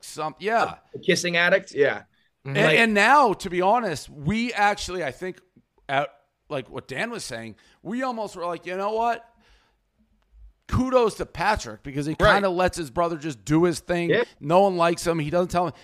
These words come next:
Speaker 1: Now it's like you reverse on that,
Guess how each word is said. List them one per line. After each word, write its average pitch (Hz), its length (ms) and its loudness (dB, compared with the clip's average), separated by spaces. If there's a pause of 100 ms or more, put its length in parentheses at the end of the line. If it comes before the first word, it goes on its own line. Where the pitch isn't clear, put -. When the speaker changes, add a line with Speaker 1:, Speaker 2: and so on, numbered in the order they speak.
(140)
Speaker 1:
Now 160 680 4
it's 147 260 -6
like 165 280 -2 (760)
you 175 160 -4
reverse 151 440 2
on 156 180 2
that, 135 260 0